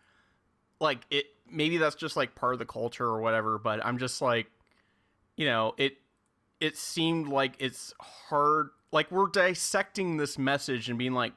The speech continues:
"We're pretty sure this is what this means," and maybe it's just because, like, we, uh, well, I mean, I especially, you know, I don't know, but, like,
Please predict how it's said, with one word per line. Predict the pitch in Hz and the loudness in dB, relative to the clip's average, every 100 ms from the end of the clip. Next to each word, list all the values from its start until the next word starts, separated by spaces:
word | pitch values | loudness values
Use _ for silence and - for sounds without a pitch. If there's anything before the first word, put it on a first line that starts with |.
| - | -4
"We're | 160 | -4
pretty | - - 277 | -4 -8 -6
sure | 453 392 381 | -6 -4 -2
this | 403 - | -4 -4
is | |
what | 320 349 | -6 -6
this | 330 320 | -6 -8
means," | 302 311 302 262 | -6 -4 -4 -2
and | 160 | 0
maybe | 156 170 175 | 0 0 -2
it's | 165 | -4
just | 180 | -8
because, | - 160 151 | -6 -6 -4
like, | 151 143 139 _ _ - _ _ _ _ _ _ _ | 0 0 -2 _ _ -20 _ _ _ _ _ _ _
we, | 131 143 156 156 151 147 - | -2 0 2 4 2 0 -2
uh, | 135 - | -6 -2
well, | 135 127 - _ - | 0 0 -2 _ -6
I | 127 | -4
mean, | 117 - | -4 -6
I | - 151 185 | 0 2 4
especially, | 117 - 107 - - | 0 -6 -10 -10 -12
you | - | -10
know, | 110 104 107 - | -6 -6 -4 -2
I | 127 | -2
don't | 120 - | -2 -4
know, | 110 107 107 | -2 -2 -2
but, | 113 113 - | 0 -2 0
like, | 117 113 - | 0 0 -4